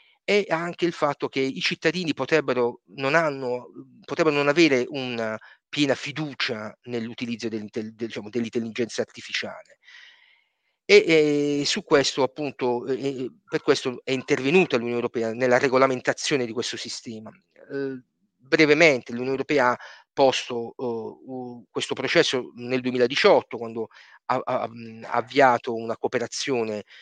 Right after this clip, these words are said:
sull'intelligenza artificiale a livello europeo, ha, ha lanciato il suo primo piano coordinato, nel duemiladiciannove ha, ha, mm,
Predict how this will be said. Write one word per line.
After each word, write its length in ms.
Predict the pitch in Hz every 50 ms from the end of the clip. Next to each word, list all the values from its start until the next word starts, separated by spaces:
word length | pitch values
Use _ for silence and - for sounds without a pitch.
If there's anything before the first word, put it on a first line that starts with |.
| - _
sull'intelligenza 1300 | - - - 127 120 117 117 110 - 127 117 117 110 - 123 113 107 - - 113 110 110 107 107 110 -
artificiale 920 | 117 117 - - - 123 - 160 - - 196 180 165 139 120 117 113 110
a 40 |
livello 300 | 110 107 110 107 113 110
europeo, 520 | 117 123 160 151 - 208 190 175 139 117 110
ha, 100 | 110 107
ha 120 | 95 - 113
lanciato 340 | 120 117 113 - 131 -
il 60 | 120 -
suo 100 | - 123
primo 240 | - - 123 120
piano 260 | 113 - 123 113 117 -
coordinato, 640 | - 127 127 135 135 185 190 175 156 131 - -
nel 160 | 123 127 123
duemiladiciannove 1000 | 123 131 135 139 131 120 120 110 - 123 120 127 131 127 120 113 107 104 104 - _ _ - - - - - - - _ _
ha, 240 | - 127 127 123 117 -
ha, 340 | - 127 117 113 113 110 110
mm, 440 | 110 - - 107 107 107 110 110